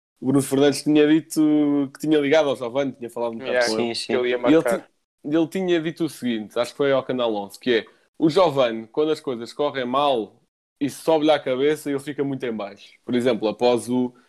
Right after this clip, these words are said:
Speaker 1: após aquele período bom com o Peseiro, raramente ouvimos falar do Giovani. Ou vá, depois daquele grande gol ao Rio Ave, tirando isso.
Speaker 3: Uhum.
Speaker 2: Yeah.
Speaker 1: E quando as coisas correm bem, isso também sobe muito à cabeça.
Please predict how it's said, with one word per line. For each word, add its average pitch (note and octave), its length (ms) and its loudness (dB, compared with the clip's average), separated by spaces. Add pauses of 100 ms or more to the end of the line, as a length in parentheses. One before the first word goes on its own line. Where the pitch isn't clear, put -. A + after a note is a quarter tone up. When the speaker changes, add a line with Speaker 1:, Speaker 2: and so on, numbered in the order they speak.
(240)
Speaker 1:
após C3+ 380 2
aquele C3+ 200 0
período C3+ 280 0
bom C3 120 0
com C3+ 120 -4
o B2+ 40 -6
Peseiro, D3+ 540 2 (320)
raramente C#3 560 0
ouvimos C#3 260 -6
falar C#3 160 -4
do C#3 80 -8
Giovani. A#2+ 360 -4
Ou A2 100 -4
vá, A#2 140 -2
depois B2+ 260 -4
daquele B2+ 240 -6
grande C3 260 -2
gol B2+ 180 -4
ao B2 60 -2
Rio B2+ 200 -4
Ave, F#2+ 160 -10 (180)
tirando G#2 340 -6
isso. F#2+ 200 -16 (480)
Speaker 3:
Uhum. G#2+ 180 -14
Speaker 2:
Yeah. A#2+ 260 -2 (280)
Speaker 1:
E G#3+ 280 4
quando G3+ 260 2
as G3 80 0
coisas G3 300 0
correm F#3+ 340 2
bem, C#3 360 0
isso E3 200 -8
também F3+ 260 -2
sobe E3+ 340 -2
muito E3 180 -4
à D#3+ 100 0
cabeça. C#3 440 -4